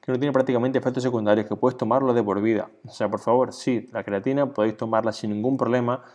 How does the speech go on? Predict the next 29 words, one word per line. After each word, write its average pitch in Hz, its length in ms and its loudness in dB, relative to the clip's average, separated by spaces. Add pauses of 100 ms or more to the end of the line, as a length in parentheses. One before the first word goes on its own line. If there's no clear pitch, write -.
(220)
es 117 100 -2
de 123 60 4
las 113 120 4
cosas 113 280 -2
que 110 120 -10
más 120 280 0
os 104 180 -4
van 117 180 2
a - 20 0
ayudar 120 300 4
o 107 80 0
de 101 80 2
las 95 80 -4
cosas 110 260 -6
que, - 80 -4
digamos, 107 320 0 (160)
os 120 160 -6
van 107 100 -2
a 110 40 -2
ayudar 104 200 2
un 107 140 -4
poquito 117 320 -2
a - 20 2
entrenar, 104 380 -2
digamos, 101 280 -2
de 104 60 -6
manera 101 300 0
exógena, 113 420 0
¿vale? 113 280 0